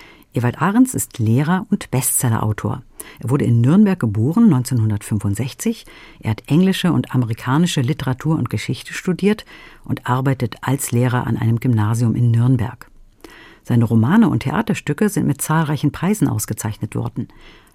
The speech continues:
Alte Sorten stand auf der Shortlist Lieblingsbuch der Unabhängigen zweitausendneunzehn und landete sowohl als Hardcover als auch als Taschenbuch auf den Spiegel-Bestsellerlisten.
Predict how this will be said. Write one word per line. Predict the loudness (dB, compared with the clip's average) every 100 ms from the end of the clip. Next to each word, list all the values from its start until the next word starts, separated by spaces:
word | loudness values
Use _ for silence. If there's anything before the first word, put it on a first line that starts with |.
| _
Alte | 0 0 0
Sorten | 0 0 0 -2
stand | 0 -4 -4
auf | -4
der | -2
Shortlist | 0 0 0 -2 -2 -10 _
Lieblingsbuch | 0 0 2 -2 0 -2 -2 -2
der | -6 2
Unabhängigen | 2 4 2 2 2 2 0
zweitausendneunzehn | 0 -4 -4 -4 0 4 2 4 2 2 0 -14 -20 -20 -8
und | -4
landete | 0 0 0 0 -2 -6
sowohl | -2 0 2
als | 0 -4 -2
Hardcover | -2 -2 -2 0 0 -2 -10 _
als | 0 0 2
auch | -2 0
als | -2 -4
Taschenbuch | -4 0 0 0 -2 -6 -8
auf | -2
den | 0 0
Spiegel-Bestsellerlisten. | -4 -4 -2 0 -4 -4 -4 -4 -2 -2 -4 -6 -10